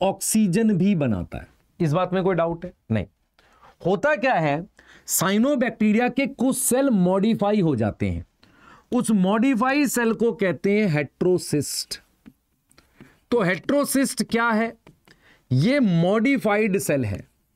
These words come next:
क्या है? मॉडिफाइड सेल है। ये क्या करते हैं? ये नाइट्रोजन फिक्स करते हैं।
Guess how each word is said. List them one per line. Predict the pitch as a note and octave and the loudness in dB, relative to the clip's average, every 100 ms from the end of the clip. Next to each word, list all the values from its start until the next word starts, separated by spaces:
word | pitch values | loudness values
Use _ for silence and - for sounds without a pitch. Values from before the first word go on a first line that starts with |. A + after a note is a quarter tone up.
| _ _ - | _ _ -8
क्या | A3+ A#3+ | -2 0
है? | C4+ | 0
मॉडिफाइड | G#3+ F#3 G#3 A#3+ F#3 E3+ D3+ C#3 | 0 0 0 0 0 -2 -2 -2
सेल | A#2+ F#2 | -4 -6
है। | E2 - _ _ _ _ _ - | -8 -12 _ _ _ _ _ -4
ये | B2 E3+ C4+ | 0 0 0
क्या | C#4 C#4+ | 0 0
करते | B3 C4 C4+ C4 | -2 -2 0 0
हैं? | B3+ A#3 - _ - - | 0 -4 -14 _ -10 -2
ये | G#3+ | 2
नाइट्रोजन | C4 G3+ A3 A3 B3+ C4+ G#3+ C#4+ C#4 | 2 2 0 0 0 0 0 0 0
फिक्स | - - - | -2 -4 -4
करते | - C#3+ - A#2+ | -2 -2 0 -2
हैं। | G2 | -2